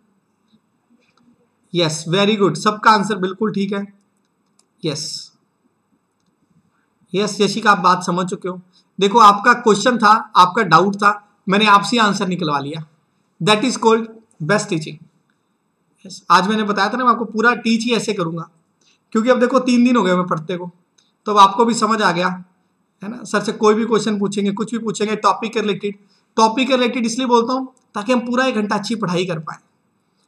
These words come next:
जब एक घंटे बाद उठे तो लगे, "यार मेरी एक exercise हुई है।" आज आप Google से एनसीईआरटी करना, जो मेरे साथ WhatsApp group में, हम उनको एनसीईआरटी दे देंगे वहाँ पे आज,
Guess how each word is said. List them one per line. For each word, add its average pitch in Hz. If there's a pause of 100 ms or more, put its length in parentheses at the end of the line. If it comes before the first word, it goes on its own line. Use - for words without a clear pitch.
(120)
जब 180
एक 214
घंटे 202
बाद 214
उठे 202
तो 214
लगे, 180
"यार 202
मेरी 185
एक 196
exercise 196
हुई 180
है।" 156 (840)
आज 214 (340)
आप 180
Google 220
से 226
एनसीईआरटी 226
करना, 220 (380)
जो 214
मेरे 233
साथ 247
WhatsApp 220
group 240
में, 254
हम 240
उनको 226
एनसीईआरटी 226
दे 180
देंगे 165
वहाँ 156
पे -
आज, -